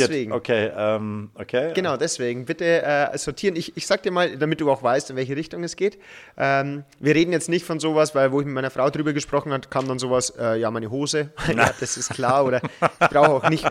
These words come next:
Speaker 1: also es geht auch nicht um, um Auto oder so, dass ich
Speaker 2: Ja,
Speaker 1: überhaupt
Speaker 2: ja,
Speaker 1: zur Schule komme,
Speaker 2: okay.
Speaker 1: sondern wirklich im Alltag selber. Ähm, und ich möchte mit meinem Platz, äh, fünf anfangen. Und zwar Kopierer in Verbindung mit Locher.
Speaker 2: Ah, okay, alles klar.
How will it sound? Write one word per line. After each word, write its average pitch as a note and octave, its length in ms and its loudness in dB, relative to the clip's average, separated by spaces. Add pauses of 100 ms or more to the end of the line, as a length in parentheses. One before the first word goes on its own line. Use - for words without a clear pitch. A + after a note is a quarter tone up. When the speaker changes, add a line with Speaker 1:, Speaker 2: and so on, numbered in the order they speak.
Speaker 1:
also D3+ 220 2
es C#3+ 40 -6
geht E3 140 4
auch D#3 120 8
nicht E3 200 0
um, C#3 220 -6 (260)
um C#3 100 -4
Auto E3+ 500 6
oder D#3 160 4
so, D#3+ 160 -2
dass C#3+ 140 0
ich A2 80 -2
Speaker 2:
Ja, A2 80 4
Speaker 1:
überhaupt G#2+ 240 6
Speaker 2:
ja, G#2+ 60 0
Speaker 1:
zur - 20 -2
Schule G2+ 240 0
komme, A2+ 140 0
Speaker 2:
okay. G#2+ 80 2
Speaker 1:
sondern D3+ 200 -4 (360)
wirklich D3 440 -4
im E3 260 -4
Alltag C#3+ 380 -2
selber. F3+ 400 -2 (340)
Ähm, D3 420 0
und E3 120 -4
ich F#3 80 -2
möchte F#3+ 240 -2
mit F3 160 -4
meinem D3+ 380 -4
Platz, - 720 -4
äh, A#2+ 480 0 (300)
fünf G#3+ 340 -6
anfangen. D3 560 -6 (300)
Und C#3+ 160 -6
zwar C3+ 400 0
Kopierer G#3+ 680 -2
in A3+ 180 -8
Verbindung F3 460 -4
mit D#3 120 -4
Locher. C3 340 -4 (840)
Speaker 2:
Ah, B2 180 0
okay, G#2 280 0
alles G2+ 300 -4
klar. G2+ 340 2